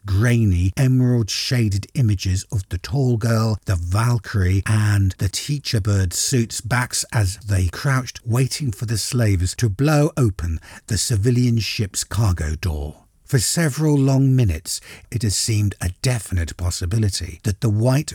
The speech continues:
Winter Raven's team would remain sealed in here, to be taken back to a slaver base and dealt with at leisure.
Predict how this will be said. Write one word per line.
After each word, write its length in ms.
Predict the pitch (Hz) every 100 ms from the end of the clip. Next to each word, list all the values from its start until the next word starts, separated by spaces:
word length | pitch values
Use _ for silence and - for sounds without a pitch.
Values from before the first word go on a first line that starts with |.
| -
Winter 460 | 104 113 98 95 90
Raven's 560 | 104 117 104 104 92
team 320 | - 120 104 95 - -
would 200 | - 110
remain 480 | 110 113 123 131 127
sealed 460 | - - 160 117 95
in 120 | 85
here, 420 | 73 90 71 71 - - -
to 100 | 117
be 100 | 107
taken 520 | 98 - 151 - 131
back 360 | 110 98 73 -
to 140 | -
a 80 | 101
slaver 580 | - - 135 131 110 90
base 460 | 82 85 85 - - -
and 520 | 101 98 98 92 92 - - - - _ -
dealt 400 | 113 95 80 -
with 460 | 78 73 - - - _ _ - -
at 200 | 78 -
leisure. 640 | 80 80 73 73 69 65